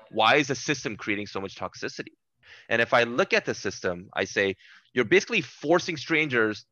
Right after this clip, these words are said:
to be in a team-based game. This is how basically, like, every single battle royale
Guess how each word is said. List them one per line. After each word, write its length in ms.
to 100
be 300
in 80
a 80
team-based 640
game. 440
This 200
is 160
how 240
basically, 800
like, 360
every 320
single 340
battle 320
royale 840